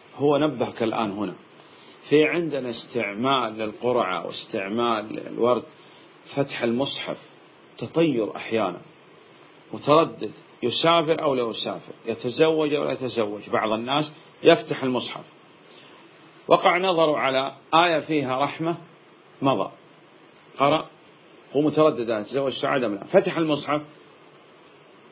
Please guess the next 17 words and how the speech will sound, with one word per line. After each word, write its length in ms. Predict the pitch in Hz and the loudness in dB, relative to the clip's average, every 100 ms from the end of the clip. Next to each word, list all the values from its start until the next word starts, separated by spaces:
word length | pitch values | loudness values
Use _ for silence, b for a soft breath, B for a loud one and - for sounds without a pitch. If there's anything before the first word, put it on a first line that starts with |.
| - - - | -20 -8 -4
"ادخلوها 440 | 127 - 160 147 | -2 2 2 2
بسلام 560 | 127 120 135 131 117 92 | -2 -2 -2 -2 -4 -4
آمنين." 300 | 92 85 - - | -6 -8 -10 -4
قال: 160 | 123 110 | 0 0
"توكلنا 440 | 120 107 - 101 | -2 -6 -6 -4
على 120 | 85 78 | -4 -6
الله." 180 | 73 - - - - - - - - - B B B - - | -10 -16 -20 -20 -20 -20 -20 -20 -20 -20 B B B -20 4
وقع 300 | 170 202 185 | 4 6 4
نظره 280 | 190 165 156 | 4 2 2
على 340 | 120 135 151 | 2 0 0
آية 60 | 135 | 0
فيها 180 | 131 123 | -2 -4
عذاب، 400 | 123 139 165 190 - - - | -2 -2 -2 -4 -12 -14 -4
رجع، 320 | 120 104 95 - - - - - - - | -4 -2 -6 -8 -20 -20 -20 -20 -20 2
فتح 380 | 160 156 160 135 | 4 4 0 -4
المصحف 440 | 135 151 160 160 - - - - - | -6 -4 -2 -4 -6 -20 -20 -20 -14
وقرأ: 460 | - - 147 160 | -8 2 4 4